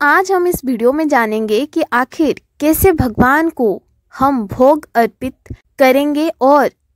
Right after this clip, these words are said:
उसके नियम क्या-क्या होंगे। जी दोस्तों, देवी देवताओं के निवेदन के लिए जिस भोज्य द्रव्य का,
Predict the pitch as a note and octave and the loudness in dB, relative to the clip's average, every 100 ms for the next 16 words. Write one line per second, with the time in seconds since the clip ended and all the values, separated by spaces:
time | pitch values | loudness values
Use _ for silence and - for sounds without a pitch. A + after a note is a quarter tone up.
0 | _ C#4+ D4 - F4 D#4+ A#3+ A#3+ C#4 - | _ -8 -4 -2 0 0 0 -2 -2 -2
1 | A3 G#3+ A#3+ A#3+ G#3 G3 - - _ _ | -4 -2 -4 -4 -6 -12 -14 -20 _ _
2 | C4+ F#4 F#4+ G4 F#4 G4 F#4+ B3+ B3 E4 | 2 4 4 2 0 0 2 2 2 2
3 | C#4+ C4 D#4+ F4 F4 - B3+ C#4+ A#3 A3 | 2 0 0 0 0 -2 -4 0 0 0
4 | B3+ D4 F#4 F4+ F4 D#4+ C4 G3+ - _ | 0 2 0 2 0 2 0 -2 -10 _
5 | _ A#3 G#3 G#3+ - G#3 - D4 D#4 F4+ | _ -6 0 2 2 2 2 0 2 0
6 | C#4 A3+ A#3 A3 E4+ F4 A3+ | 2 0 -2 0 -2 0 -2